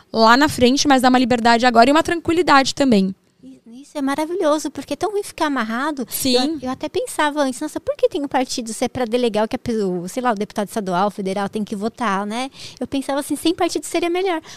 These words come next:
Speaker 2: Mas essa liberdade é tão boa, eu acho, eu acredito,
Speaker 1: Tem que ter,
Speaker 2: né? É.
Speaker 1: né? Tem que ter. É que a maioria dos deputados, primeiro que eles, alguns não estudam o projeto, então é muito mais fácil falar assim, "O que que o partido fala?" "Ah, é pra
Speaker 2: Ah,
Speaker 1: votar."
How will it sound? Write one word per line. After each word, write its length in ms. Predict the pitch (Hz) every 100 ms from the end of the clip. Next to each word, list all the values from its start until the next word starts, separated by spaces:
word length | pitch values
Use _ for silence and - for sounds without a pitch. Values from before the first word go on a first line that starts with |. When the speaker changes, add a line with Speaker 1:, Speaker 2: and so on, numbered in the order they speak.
| -
Speaker 2:
Mas 140 | 262
essa 200 | 285 330
liberdade 800 | 311 269 311 269 233 269 381 302
é 40 | 262
tão 300 | 381 453 277
boa, 460 | 240 269 508 330
eu 160 | 214 208
acho, 380 | 208 320 - 254
eu 80 |
acredito, 300 | 208 - 202
Speaker 1:
Tem 60 | 359
que 100 | 523
ter, 360 | - 370 359 370
Speaker 2:
né? 240 | 226 220
É. 40 |
Speaker 1:
né? 240 | 226 220 262
Tem 180 | - 247
que 100 | -
ter. 220 | 277 208 - - -
É 80 | -
que 80 | 440
a 40 |
maioria 360 | 453 494 453 381
dos 80 | 254
deputados, 420 | 277 - 254 -
primeiro 240 | 254 262
que 100 | -
eles, 200 | 294 254 - _ _ _ _
alguns 380 | - 277 302 285
não 120 | 339
estudam 360 | 427 - 330 311
o 40 |
projeto, 640 | - 233 196 196 - 294
então 180 | 277 339
é 20 | 330
muito 160 | 403
mais 160 | 403 349
fácil 140 | 320
falar 100 | 330
assim, 140 | 311 302
"O 40 |
que 80 | 381
que 80 | 453
o 20 |
partido 360 | - 349 320
fala?" 340 | 294 262 202 -
"Ah, 140 | 392
é 40 | 440
pra 80 | 311
Speaker 2:
Ah, 40 |
Speaker 1:
votar." 460 | 254 226 220 196